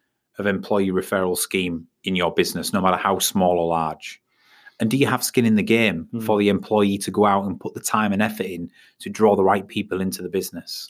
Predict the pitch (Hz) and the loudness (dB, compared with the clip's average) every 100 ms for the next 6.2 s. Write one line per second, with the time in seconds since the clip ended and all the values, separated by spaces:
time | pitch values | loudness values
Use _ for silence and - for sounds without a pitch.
0 | - 117 127 123 123 123 131 120 117 113 | -6 0 2 2 2 0 2 2 0 -2
1 | 110 113 - 117 120 110 117 107 110 113 | -4 -6 -6 -6 -4 -4 -4 -2 0 0
2 | 110 104 107 120 120 110 98 92 - _ | 0 -2 -2 -2 -4 -2 -2 -4 -10 _
3 | _ _ _ - 98 104 - 120 120 110 | _ _ _ -10 -8 -6 -4 -4 -2 -4
4 | 107 107 110 120 - 110 104 104 117 107 | -2 0 0 -2 -4 -8 -6 -2 -2 0
5 | 110 101 101 113 107 107 104 - - - | -2 -2 -4 -6 -4 -2 -2 -4 -12 -16
6 | - 123 | -10 -8